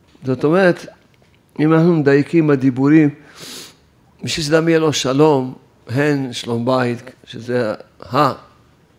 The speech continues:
הדבר הנפלא שצריך שכל אחד יהיה לו,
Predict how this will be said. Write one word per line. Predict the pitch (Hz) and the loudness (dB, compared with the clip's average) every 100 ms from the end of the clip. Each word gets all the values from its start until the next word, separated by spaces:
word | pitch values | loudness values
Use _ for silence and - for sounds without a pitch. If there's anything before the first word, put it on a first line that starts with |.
| _ _ _ - | _ _ _ -2
הדבר | 151 147 120 127 123 123 127 | 0 0 -2 -6 -4 -2 -4
הנפלא | 120 - 127 117 | -6 -6 -6 -6
שצריך | - 117 - | -10 -14 -16
שכל | - 117 | -12 -8
אחד | 120 123 | -8 -6
יהיה | 120 113 | -6 -6
לו, | 117 | -8